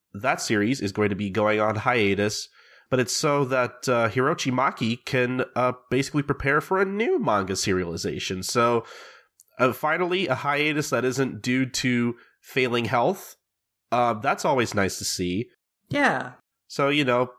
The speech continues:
Speaker 1: uh, for fans of Kichijoji, I'm sure this is a, a bit of a bummer, but at least it's not because, you know, Maki doesn't need time to rest because of any kind of grueling, like, work schedules or anything, so.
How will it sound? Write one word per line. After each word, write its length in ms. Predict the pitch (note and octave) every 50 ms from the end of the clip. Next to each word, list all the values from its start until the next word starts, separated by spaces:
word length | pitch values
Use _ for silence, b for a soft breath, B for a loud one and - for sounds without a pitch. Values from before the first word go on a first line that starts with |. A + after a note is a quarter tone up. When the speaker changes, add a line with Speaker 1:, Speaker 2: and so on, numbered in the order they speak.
| _ - - - _ _ _ -
Speaker 1:
uh, 140 | A#2 A#2+
for 120 | A#2+ - C3
fans 380 | - C#3+ C#3 C3+ C3 C3 -
of 220 | B2+ A#2 A2+ A2 -
Kichijoji, 920 | - B2+ A2+ - A2 G#2 A2+ A2 A2 G#2+ G2 A2 G#2+ G#2 G#2 G#2 G#2 - -
I'm 160 | G2+ G#2 G2+
sure 400 | G2 - - G#2 G2 G2 F#2+ F#2+
this 280 | F#2 F#2+ F#2+ - - -
is 280 | G2 F#2 F2+ F2 - - b b b b b b b b b
a, 80 | A#3 G#3
a 180 | F#3+ - F#3+
bit 180 | D#3+ F3 F3 D#3
of 80 | C3
a 80 | B2+ A#2
bummer, 500 | G#2 G#2+ G#2 G#2 G2+ A2 A2 A2 G#2+ - _ -
but 260 | G#2+ G2+ G2+ F#2+ - - -
at 140 | - A#2+ A2+
least 200 | C3 C3+ B2+ -
it's 140 | B2 - -
not 200 | A#2+ A2+ G#2 -
because, 720 | A#2 - - - A#2 G#2+ G#2 G2 F#2+ F#2+ - - - - - _ _ -
you 100 | G2+ G2+
know, 300 | G2+ G2 F#2+ F#2+ - - _ _ _ _ -
Maki 500 | G2 G2+ G2+ G2 - - G#2 G2 F#2+ F2+
doesn't 280 | - G2+ F#2 G2 - F2
need 280 | G2 G2 G2 F#2 - _ _ _ -
time 300 | - - G2 F#2+ F#2+ F#2+
to 60 | F#2
rest 380 | F#2 F#2 G2 G2 F#2+ F#2+ - -
because 360 | G#2+ F2 - - G2+ F#2 F2
of 200 | G2 F#2+ F2+ - -
any 240 | G2+ G2 F#2 F2+
kind 220 | F2+ - G#2+ F#2 F#2+
of 80 | F2
grueling, 340 | E2 G2 F#2+ F#2+ F#2+ F#2 F2+
like, 180 | F2 F#2 F2+ A#2
work 160 | G2+ G2+ -
schedules 460 | - - F#2+ F2 E2+ - E2+ D#2 -
or 80 | - -
anything, 520 | D2 C2+ B1+ - - - G1+ A#1 B1+ C#2 -
so. 360 | - - - G1+ - G#2